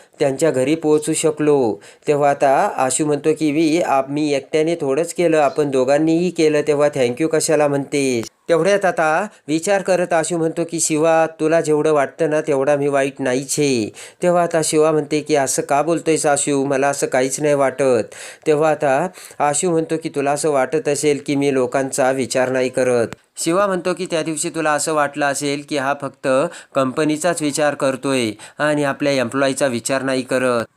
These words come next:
शिवा म्हणते की, "अरे, तू तर एम्प्लॉईचा विचार करतो, पण त्या दिवशी तू जे प्रेझेंटेशन दे-, केलं होतं ना, त्याच्यावर तू भर दिला होता जास्त." तेव्हा आता आशू म्हणतो की, "तसंही असू शकतं," आणि येतो असे म्हणत आशू जाऊ लागतो, तर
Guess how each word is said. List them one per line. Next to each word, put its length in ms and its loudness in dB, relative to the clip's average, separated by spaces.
शिवा 240 0
म्हणते 220 -2
की, 120 -4
"अरे, 280 0
तू 240 -10
तर 160 0
एम्प्लॉईचा 540 -2
विचार 300 -4
करतो, 360 -4
पण 140 -2
त्या 180 0
दिवशी 280 -2
तू 180 -2
जे 180 -2
प्रेझेंटेशन 760 -4
दे-, 200 -2
केलं 220 0
होतं 320 0
ना, 100 0
त्याच्यावर 520 0
तू 300 0
भर 280 -2
दिला 240 0
होता 280 0
जास्त." 460 -2
तेव्हा 220 0
आता 140 0
आशू 260 0
म्हणतो 240 -6
की, 220 -8
"तसंही 320 -4
असू 300 -2
शकतं," 540 -2
आणि 260 0
येतो 280 -2
असे 280 -2
म्हणत 320 0
आशू 280 0
जाऊ 200 2
लागतो, 380 -2
तर 360 0